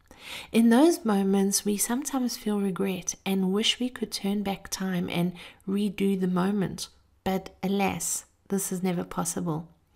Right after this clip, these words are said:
I had such an incident last Friday. Little Sophia, the niece I told you about on day two hundred and fourteen,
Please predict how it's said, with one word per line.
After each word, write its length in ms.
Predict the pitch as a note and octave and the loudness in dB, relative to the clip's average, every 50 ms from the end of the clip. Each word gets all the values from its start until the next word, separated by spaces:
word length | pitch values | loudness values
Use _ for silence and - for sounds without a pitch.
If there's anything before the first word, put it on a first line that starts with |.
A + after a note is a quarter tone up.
| - - - - - - - - | -20 -18 -16 -16 -16 -10 -4 0
I 120 | A3+ C4 | 2 2
had 240 | C#4 C#4 D#4+ D#4 D#4 | 4 4 2 2 4
such 240 | - A#3 A3+ - A3 | 2 0 0 0 -2
an 80 | G#3+ | -2
incident 680 | - - G3 G3+ G3 - G3+ F#3+ F#3+ F#3+ F#3 F3 - - | 0 0 0 0 0 0 0 0 0 0 0 -2 -2 -2
last 280 | F3+ F3+ F3+ - - | 0 0 0 -2 -2
Friday. 520 | - - F3 F3+ - E3+ - - - F#3 - - _ - - - - - - - | -2 -2 -2 -2 -2 -4 -6 -6 -8 -10 -12 -14 _ -20 -20 -18 -18 -18 0 2
Little 240 | G#3+ G#3+ A#3 A#3+ G#3+ | 4 6 6 6 6
Sophia, 640 | - - G#3 F#3+ F#3 F#3 - - A3 A3+ G#3+ G3 | 4 2 2 2 0 -2 -4 -2 0 2 2 2
the 120 | F#3+ G3 F#3+ | 2 2 2
niece 280 | G3 G3+ G#3 G#3 - | 2 2 2 0 0
I 100 | G3 F3+ | -2 -2
told 340 | E3+ - - F#3+ F#3 F3+ - | -2 -2 -2 -2 -2 0 0
you 120 | G3 F#3 F3+ | 0 0 0
about 400 | F3 F3 E3+ E3 E3 E3+ E3+ - | 0 -2 -2 0 0 -2 -4 -2
on 240 | - F#3 F3+ F3+ F3 | -2 0 0 2 2
day 200 | F#3 F3+ E3+ F3 | 2 2 2 0
two 260 | E3+ - - G3 F#3+ | 0 -2 -2 0 2
hundred 260 | F#3 F#3 F3+ F3+ F3 | 2 0 0 0 0
and 140 | F3 F3 E3+ | -2 -2 0
fourteen, 560 | - F#3+ G3+ G#3 - - - F#3+ E3+ E3+ F3 | 0 0 0 2 0 0 2 2 2 2 0